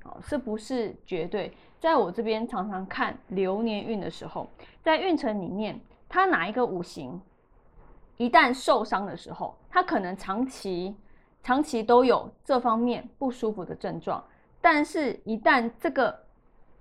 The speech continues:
这个身体这个位置，假设我们讲心脏好了，好，心脏是属火的地方，他平常就火就没事，但是呢，他只是有点不舒服。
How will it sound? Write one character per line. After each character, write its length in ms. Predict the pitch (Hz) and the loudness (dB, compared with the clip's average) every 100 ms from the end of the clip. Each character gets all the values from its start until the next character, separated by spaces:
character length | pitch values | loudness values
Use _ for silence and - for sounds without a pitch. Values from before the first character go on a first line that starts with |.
| - | -10
这 100 | 349 | 0
个 100 | 285 | 2
身 240 | 262 269 | 2 2
体 140 | 277 214 | 2 0
这 140 | 247 | 0
个 80 | 214 | 2
位 180 | 214 175 | 2 0
置， 140 | - | -4
假 180 | 165 170 | -6 -4
设 160 | - 262 | -2 -2
我 80 | |
们 80 | 185 | -2
讲 160 | 190 180 | -4 -6
心 200 | 190 202 | -6 -6
脏 160 | 202 175 | -6 -6
好 160 | - | -10
了， 140 | - - - _ - | -14 -16 -20 _ -20
好， 220 | - - - - _ | -20 -20 -20 -20 _
心 220 | - 339 | -4 2
脏 160 | 349 311 | 4 4
是 100 | 302 | 0
属 240 | - 202 | -2 -2
火 300 | 208 202 156 | 0 -2 -4
的 100 | - | -6
地 160 | 175 190 | -6 -6
方， 320 | 190 156 208 - - - | -6 -6 -8 -16 -20 -18
他 140 | - 392 | -2 0
平 240 | 370 285 | 4 2
常 380 | 302 214 214 240 - _ _ _ _ _ _ _ - | 4 2 2 -4 -10 _ _ _ _ _ _ _ 2
就 160 | 359 | 6
火 320 | 339 - 185 196 | 6 4 -2 0
就 100 | 240 | -2
没 180 | 175 | -2
事， 300 | - - 196 - _ _ - | -8 -10 -10 -12 _ _ 2
但 200 | 349 320 | 4 6
是 200 | 330 311 | 4 2
呢， 300 | 254 240 262 | 2 0 -4
他 180 | - 339 | 0 0
只 280 | 320 - 196 | 0 -10 -6
是 160 | 294 | -2
有 140 | 226 185 | 0 0
点 180 | 202 170 | -4 -4
不 140 | 185 | -6
舒 220 | 185 180 | -4 -8
服。 260 | 180 - | -8 -12